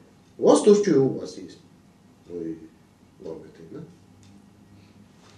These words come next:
Смотрите, я вот странный такой.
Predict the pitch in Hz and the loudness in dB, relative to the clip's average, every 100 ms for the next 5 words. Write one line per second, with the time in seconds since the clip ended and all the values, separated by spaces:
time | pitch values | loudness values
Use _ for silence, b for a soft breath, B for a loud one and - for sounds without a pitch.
0 | - - _ _ - - - _ _ _ | -20 -20 _ _ -20 -20 -20 _ _ _
1 | _ - - B B B - 240 247 - | _ -20 -20 B B B 6 6 8 6
2 | - 262 262 - 175 190 127 - 117 - | 6 6 6 2 2 4 2 0 -2 -2
3 | - | -6